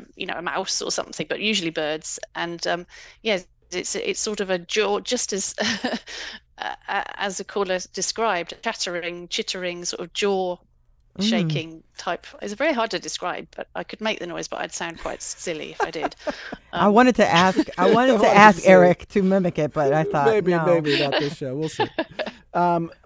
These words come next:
Speaker 3: I might as well get, we might go, we'll get into more questions now from listeners 'cause they're kind of pouring in, and I wanna make sure we serve the people. Um, email from Jamie here. "My cat gets wound up when she sees certain neighborhood cats from the window. It makes her run around and attack the nearest human. We don't know what to do. She's very sweet and cuddly the rest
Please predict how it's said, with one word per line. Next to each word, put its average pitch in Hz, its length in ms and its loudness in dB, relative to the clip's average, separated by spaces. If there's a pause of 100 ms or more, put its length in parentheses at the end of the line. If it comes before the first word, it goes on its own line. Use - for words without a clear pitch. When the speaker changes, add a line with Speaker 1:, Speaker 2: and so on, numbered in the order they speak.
(180)
Speaker 3:
I 226 100 2
might 247 160 2
as 208 100 2
well 160 120 0
get, 165 100 -10
we 214 60 -4
might 196 200 2
go, 151 120 -2
we'll 147 320 0
get 151 140 0
into 156 100 -2
more 143 180 0
questions 135 540 -2
now 131 180 -4
from 127 180 -6
listeners 127 400 -6
'cause 120 200 -8
they're 120 300 -8
kind 117 180 -8
of 113 80 -12
pouring 120 300 -10
in, 120 100 -8
and 120 140 -8
I 185 40 -8
wanna 240 200 -2
make 196 180 2
sure 220 200 2
we 170 220 0
serve 151 300 -4
the 139 80 -12
people. 110 340 -12 (380)
Um, 156 340 0
email 208 240 0
from 170 180 -4
Jamie 143 360 0
here. 113 260 -8 (320)
"My 151 160 -2
cat 180 300 -2
gets 165 180 -4
wound 151 340 0
up 143 200 -4
when 135 100 -2
she 139 180 -6
sees 131 360 -8
certain 147 320 -4
neighborhood 135 420 -4
cats 135 300 -8
from 127 100 -6
the 120 100 -6
window. 147 360 -2
It 139 60 -4
makes 131 200 -8
her 127 80 -8
run 127 140 -8
around 143 340 -6
and 127 100 -6
attack - 440 -8
the - 80 -4
nearest 135 480 -6
human. 190 400 -4
We 165 100 -6
don't 170 400 -8
know 170 120 -6
what 165 260 -8
to 156 100 -10
do. 160 300 -6
She's 156 220 -12
very 143 200 -10
sweet 156 380 -12
and 151 180 -10
cuddly 123 460 -10
the 123 160 -12
rest 120 580 -12